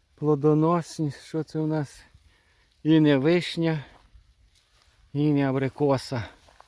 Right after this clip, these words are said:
О, зверніть знову ж увагу, які смирічки цікаві. Тут дуже багато кедр. Дуже тут багато хвойних ось.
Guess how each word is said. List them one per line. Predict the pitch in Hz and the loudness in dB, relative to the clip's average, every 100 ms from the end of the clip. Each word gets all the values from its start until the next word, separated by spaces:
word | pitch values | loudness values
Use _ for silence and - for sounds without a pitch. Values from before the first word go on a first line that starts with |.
| _ _ _ _ _ _ _ _ _ _ _ 151 | _ _ _ _ _ _ _ _ _ _ _ -6
О, | 147 | -6
зверніть | 123 147 160 165 | -2 -2 0 0
знову | 143 160 156 139 | 0 2 2 0
ж | 131 | -2
увагу, | 139 143 131 123 110 | 0 2 0 -2 -6
які | 131 127 160 | -10 -10 -10
смирічки | - 151 156 180 - - | -8 -4 -4 -4 -10 -16
цікаві. | - - 156 147 139 120 _ _ _ _ _ _ _ _ _ - | -16 -8 -4 -4 -4 -8 _ _ _ _ _ _ _ _ _ -10
Тут | 143 127 | -8 -4
дуже | 165 147 | -4 -4
багато | 147 156 160 151 156 139 - _ _ _ _ _ _ _ _ _ _ _ _ _ _ - | -2 0 0 -2 -2 -6 -8 _ _ _ _ _ _ _ _ _ _ _ _ _ _ -8
кедр. | 156 165 156 139 139 123 - _ _ _ - _ _ _ _ _ _ _ _ _ _ _ _ _ _ _ _ _ _ _ _ _ _ _ _ _ _ _ _ _ _ 147 | -2 0 -2 -4 -6 -8 -14 _ _ _ -20 _ _ _ _ _ _ _ _ _ _ _ _ _ _ _ _ _ _ _ _ _ _ _ _ _ _ _ _ _ _ -12
Дуже | 139 139 123 | -6 -4 -6
тут | - 131 | -10 -10
багато | 123 135 135 - | -6 -6 -6 -8
хвойних | 120 131 139 175 147 127 - | -12 -8 -4 -4 -2 -6 -8
ось. | 127 - - | -14 -16 -20